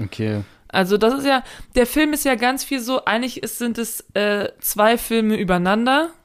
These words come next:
Speaker 1: Ja.
Speaker 2: Ne? Und der zweite Film wird dir aber erst in der zweiten Hälfte gezeigt. Aber eigentlich sind total viele so Clues, ähm, die auf den zwe-, den eigentlichen Film,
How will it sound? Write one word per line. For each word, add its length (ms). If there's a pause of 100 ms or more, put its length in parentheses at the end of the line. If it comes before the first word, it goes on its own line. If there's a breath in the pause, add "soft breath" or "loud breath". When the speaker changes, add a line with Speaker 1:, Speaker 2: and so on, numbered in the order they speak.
(300)
Speaker 1:
Ja. 380
Speaker 2:
Ne? 320
Und 140
der 100
zweite 280
Film 200
wird 140
dir 80
aber 100
erst 200
in 80
der 120
zweiten 320
Hälfte 320
gezeigt. 460
Aber 220
eigentlich 520
sind 260
total 360
viele 460 (240 loud breath)
so 160
Clues, 800 (320 soft breath)
ähm, 300
die 120
auf 80
den 160
zwe-, 220
den 200
eigentlichen 480
Film, 420